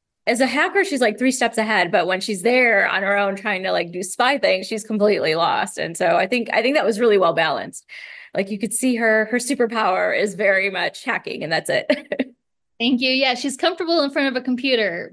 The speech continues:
Speaker 2: but once you put her with people and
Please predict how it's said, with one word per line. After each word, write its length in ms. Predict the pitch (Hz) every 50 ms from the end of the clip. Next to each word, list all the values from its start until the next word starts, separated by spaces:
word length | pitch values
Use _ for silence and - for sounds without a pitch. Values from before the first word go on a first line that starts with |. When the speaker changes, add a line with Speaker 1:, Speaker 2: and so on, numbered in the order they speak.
| 208 196 -
Speaker 2:
but 260 | - 233 226 220 220
once 220 | 226 240 240 240
you 60 | - 269
put 160 | - 285 247
her 180 | 247 240 240
with 220 | 226 220 214 214 -
people 580 | 285 269 262 254 254 233 226 214 208 202 196 180 -
and 380 | - 208 208 208 208 214 202